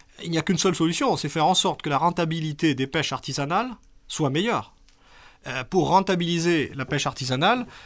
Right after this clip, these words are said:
euh, il y a une nécessité absolue, c'est d'améliorer l'état des ressources. Il est bien évident que si on double la biomasse, on va doubler les rendements des pêcheurs. Et donc, on va améliorer leurs revenus. Euh, donc, l'amélioration du niveau de vie des artisans passe d'une part par une gestion rationnelle des ressources.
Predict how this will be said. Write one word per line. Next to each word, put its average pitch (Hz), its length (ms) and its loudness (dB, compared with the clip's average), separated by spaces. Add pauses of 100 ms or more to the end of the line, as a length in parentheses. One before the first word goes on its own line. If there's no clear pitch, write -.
(140)
euh, 123 580 -2
il 135 140 -4
y 156 80 6
a 147 80 4
une 127 520 -2
nécessité 147 540 -2
absolue, 139 460 0
c'est 165 100 -2
d'améliorer 135 460 -2
l'état 135 200 -4
des 117 80 -4
ressources. 147 460 -4 (360)
Il 147 80 2
est 147 40 6
bien 160 140 2
évident 175 320 4
que - 120 -4
si 165 140 0
on 151 120 4
double 160 260 4
la 131 120 0
biomasse, 135 500 0
on 131 60 -6
va 127 120 -2
doubler 139 240 0
les 156 80 0
rendements 135 300 -2
des 113 80 -6
pêcheurs. 151 440 -4 (600)
Et 107 80 -12
donc, 151 220 0
on 147 40 2
va 127 120 2
améliorer 135 440 0
leurs 117 160 -4
revenus. 160 380 -2 (420)
Euh, 120 260 -4
donc, 175 340 2
l'amélioration 185 800 2
du 156 100 -2
niveau 156 260 0
de 143 80 -4
vie 156 120 -4
des 127 160 -4
artisans 156 360 -2
passe 156 280 2
d'une 151 180 0
part 185 260 4
par 139 140 -4
une 135 100 -4
gestion 156 520 -6
rationnelle 143 560 -6
des 123 80 -4
ressources. - 500 -4